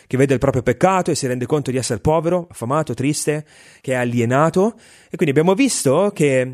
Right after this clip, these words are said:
un vero discepolo di Cristo è sopraffatto dal proprio peccato,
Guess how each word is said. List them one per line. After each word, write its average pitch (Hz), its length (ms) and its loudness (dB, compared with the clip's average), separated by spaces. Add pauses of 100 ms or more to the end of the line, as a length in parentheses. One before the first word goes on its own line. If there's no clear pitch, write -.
un 160 140 0
vero 240 240 2
discepolo 180 480 0
di 147 120 -2
Cristo 165 520 0 (200)
è 185 100 0
sopraffatto 226 800 0
dal 196 120 2
proprio 165 220 0
peccato, 139 640 -2